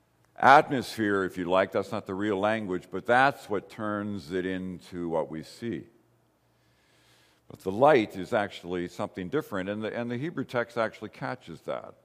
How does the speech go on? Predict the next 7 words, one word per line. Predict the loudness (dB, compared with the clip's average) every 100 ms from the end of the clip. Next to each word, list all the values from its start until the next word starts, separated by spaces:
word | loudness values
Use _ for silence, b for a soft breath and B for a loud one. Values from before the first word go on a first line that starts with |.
| _ _ b b b b b b
Or, | -2 2 4 2 0 -4
or | -6 -6
orb, | -4 -2 0 2 0 -2 -6 -6 B B B
an | -12
orb | -8 -4 0 0 -2 -8 -20 b b
floating. | -6 -2 -2 -4 -10 -12 -18 _ _ _ _ _ _ _ _ _ _ b b b b b b b b b _ _
So, | 6 10 12 12 10 6